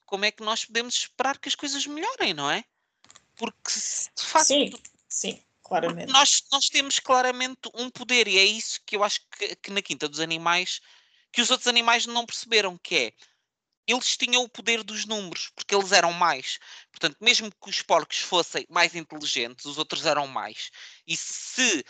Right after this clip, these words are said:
Speaker 1: se viram livres todos juntos dos homens, também se teriam visto,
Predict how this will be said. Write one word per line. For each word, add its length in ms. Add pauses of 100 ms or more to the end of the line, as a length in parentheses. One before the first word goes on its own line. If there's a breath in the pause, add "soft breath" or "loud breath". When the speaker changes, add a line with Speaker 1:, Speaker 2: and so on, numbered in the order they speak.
(200 loud breath)
Speaker 1:
se 200
viram 320
livres 360
todos 240
juntos 320
dos 220
homens, 380
também 240
se 160
teriam 340
visto, 500